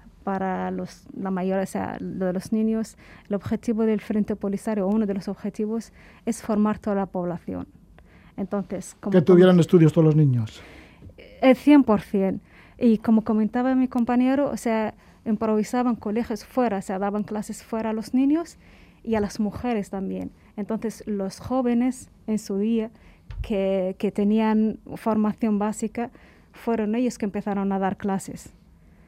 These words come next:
Speaker 1: Entonces, luego empezó el Frente Polisario haciendo convenios con Argelia, Libia y Cuba y empezaron a mandar los niños.
Speaker 2: Así que estáis agradecidos también a Cuba, porque allí os tirasteis muchos años de estudios,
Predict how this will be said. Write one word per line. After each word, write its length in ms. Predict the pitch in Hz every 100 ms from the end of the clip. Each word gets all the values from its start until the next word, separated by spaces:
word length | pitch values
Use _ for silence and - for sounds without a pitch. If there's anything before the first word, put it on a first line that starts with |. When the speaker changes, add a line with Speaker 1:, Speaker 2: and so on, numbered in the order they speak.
| - - - -
Speaker 1:
Entonces, 420 | 196 196 214 202
luego 300 | 202 190 196
empezó 680 | 196 - 196 190 202 196 208
el 60 |
Frente 300 | 196 202 190
Polisario 400 | 202 196 196 202
haciendo 260 | 208 196 185
convenios 540 | - 190 202 208 196
con 160 | - 202
Argelia, 640 | 185 - 240 226 220 214 202
Libia 540 | 196 233 220 220 220
y 100 | 208
Cuba 420 | - 240 233 269 269 - - -
y 60 | 214
empezaron 420 | 190 - 208 190
a 60 |
mandar 260 | 190 185 180
los 200 | 180 -
niños. 420 | 190 - - - - _ _ - - - -
Speaker 2:
Así 220 | 170 160
que 200 | 175 175
estáis 220 | 165 185 175
agradecidos 460 | 170 170 196 165
también 260 | 165 175 175
a 80 | 170
Cuba, 320 | 226 208 113 - - -
porque 220 | 165 165
allí 120 | 160
os 100 | 175
tirasteis 340 | 175 196 202 180
muchos 360 | 202 262 196 196
años 240 | 208 156
de 80 | 143
estudios, 500 | - 247 196 127